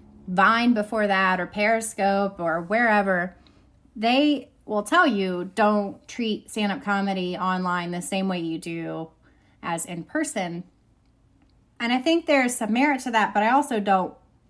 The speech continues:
think that we've ever been faced with this kind of, uh, niche comedy before. So I respect that opinion, but I also think we can try and we can see what happens. Um,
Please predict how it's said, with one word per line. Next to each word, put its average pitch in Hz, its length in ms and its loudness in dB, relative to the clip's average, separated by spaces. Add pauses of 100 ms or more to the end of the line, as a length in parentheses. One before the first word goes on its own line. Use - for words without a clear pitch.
(140)
think 202 280 -4
that 175 380 0 (560)
we've 190 380 -2
ever 214 480 2
been 202 240 0
faced 285 340 0
with 196 160 -2
this 196 220 -2
kind 196 260 -2
of, 185 320 -2 (420)
uh, 180 400 -2
niche 220 440 0
comedy 262 460 6
before. 180 500 -2
So 196 580 0 (1400)
I 233 120 6
respect 233 500 2
that 254 160 4
opinion, 220 440 6
but 220 120 4
I 202 60 4
also 214 280 2
think 190 300 -4
we 190 120 -4
can 190 200 -6
try 208 460 -2
and 220 320 0
we 208 100 -2
can 202 300 -2
see 254 280 2
what 185 240 0
happens. 208 600 -2 (100)
Um, 185 560 0